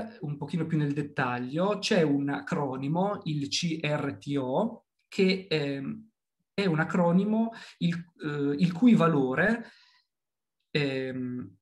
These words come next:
è formato da quattro cifre. Ok? Quella che a noi ci interessa, io poi vi ho messo i riferimenti a tutti, ma quella che a noi ci interessa è la, ehm,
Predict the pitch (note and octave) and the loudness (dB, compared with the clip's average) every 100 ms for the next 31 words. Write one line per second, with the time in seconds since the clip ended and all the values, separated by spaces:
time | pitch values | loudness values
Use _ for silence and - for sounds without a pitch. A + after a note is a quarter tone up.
0 | - _ _ _ - D#3+ - G3+ G#3 G#3 | -20 _ _ _ 0 2 2 2 4 4
1 | A3 E3+ D#3 D#3 D3+ - D#3 C3+ - D#3+ | 2 2 2 0 -4 -2 -2 -2 -6 0
2 | D#3+ D#3+ D#3+ - _ _ - - A2+ G#2 | 0 0 -4 -16 _ _ -6 -4 -4 -4
3 | B2 A#2 A2 _ _ _ _ _ _ - | -4 -4 -8 _ _ _ _ _ _ -10
4 | G#2+ D3 C3 C3+ - - - - B3 C4+ | -4 -2 -2 -6 -14 -18 -18 0 2 4
5 | A#3 F3+ F3 G3 F#3+ E3 D#3+ E3+ E3 D3 | 2 4 4 4 2 0 0 2 2 2
6 | - G3 F#3 G3+ D#3 E3 G#3 F#3+ E3+ E3 | -2 -2 0 2 2 2 2 0 0 0
7 | D#3 D#3 D#3 D#3 D3 C3+ - C#3 D3 B3 | -2 -2 -4 -6 -8 -12 -10 -10 -6 -2
8 | B3+ F#3+ D#3 F3 F#3 D#3+ C#3+ C#3+ D3 C3 | 0 0 2 2 2 0 -4 -2 -2 -2
9 | A#2+ G#2+ - E3+ F3+ - _ - G3 G#3 | -6 -6 -2 0 0 -4 _ -2 2 2
10 | G#3 - _ _ _ - _ - D#3+ E3 | 2 -4 _ _ _ -20 _ -6 0 4
11 | E3 E3+ E3+ D3 C#3+ C#3 C3+ C#3 C3+ C3+ | 4 4 0 -4 -2 -2 -4 -6 -6 -8